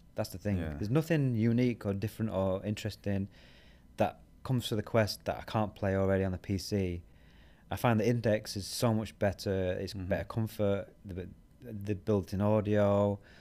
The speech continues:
Speaker 1: the sweet spot on the lenses, the better field of view. It's just, I know obviously it's ridiculously
Speaker 2: No.
Speaker 1: more
Speaker 2: And
Speaker 1: expensive.
Speaker 2: the I P D adjustment.
Speaker 1: Yeah, everything's better, which you would
Speaker 2: Yeah.
Speaker 1: expect for something that costs three times as much. But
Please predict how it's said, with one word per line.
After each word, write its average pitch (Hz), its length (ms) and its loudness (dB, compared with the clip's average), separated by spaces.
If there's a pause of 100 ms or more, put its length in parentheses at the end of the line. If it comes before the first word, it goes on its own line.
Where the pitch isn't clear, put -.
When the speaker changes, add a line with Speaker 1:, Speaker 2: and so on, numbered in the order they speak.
(240)
Speaker 1:
the 85 260 2
sweet 107 320 0
spot 101 280 2
on 101 80 -2
the 101 80 4
lenses, 104 640 2
the - 80 -14
better 69 180 0
field 92 320 -4
of 90 80 -8
view. 101 540 2
It's - 240 -12
just, - 360 -10
I 110 100 0
know 139 180 6
obviously 104 220 2
it's - 180 -8 (100)
ridiculously 95 600 -2
Speaker 2:
No. 90 60 -2
Speaker 1:
more 87 100 0
Speaker 2:
And 87 80 -6
Speaker 1:
expensive. 92 560 0
Speaker 2:
the 90 100 0
I 92 100 0
P 95 180 -8
D 104 200 -2
adjustment. 110 580 -4 (320)
Speaker 1:
Yeah, 196 140 8
everything's 147 360 6
better, 104 320 8
which 107 200 0
you 127 60 4
would 135 40 6
Speaker 2:
Yeah. 139 60 6
Speaker 1:
expect - 380 2
for 104 140 0
something 98 280 -2
that 87 180 -6
costs - 260 -4
three 101 120 0
times 90 280 -2
as 90 80 -4
much. 101 480 0
But - 140 -10